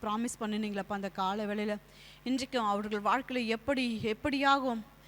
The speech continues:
ஏன் இந்த காரியங்கள் அப்படின்னு அநேக எதிர்பார்ப்போடு, அநேக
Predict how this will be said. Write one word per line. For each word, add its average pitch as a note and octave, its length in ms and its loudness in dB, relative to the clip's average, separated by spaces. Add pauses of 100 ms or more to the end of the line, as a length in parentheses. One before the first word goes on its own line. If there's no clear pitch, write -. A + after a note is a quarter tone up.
(380)
ஏன் D4+ 180 6
இந்த B3 120 -2 (140)
காரியங்கள் C4 480 4 (280)
அப்படின்னு B3+ 320 0 (340)
அநேக C4 320 4 (120)
எதிர்பார்ப்போடு, C4 600 2 (480)
அநேக C#4 340 4